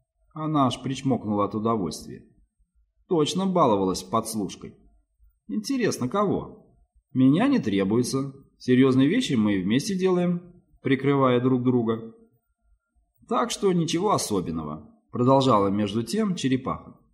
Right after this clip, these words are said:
Кое-что лучше нашего, кое-что хуже, но ничего принципиально нового.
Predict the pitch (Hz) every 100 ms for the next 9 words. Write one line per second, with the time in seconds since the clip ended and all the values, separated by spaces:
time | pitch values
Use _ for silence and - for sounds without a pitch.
0 | _ _ _ _ _ - 233 226 - 180
1 | 170 170 135 113 104 156 180 226 220 -
2 | 202 220 - 107 - 101 110 180 233 -
3 | - - - 262 285 220 185 180 202 156
4 | 143 127 131 143 135 113 101 87 82 78
5 | -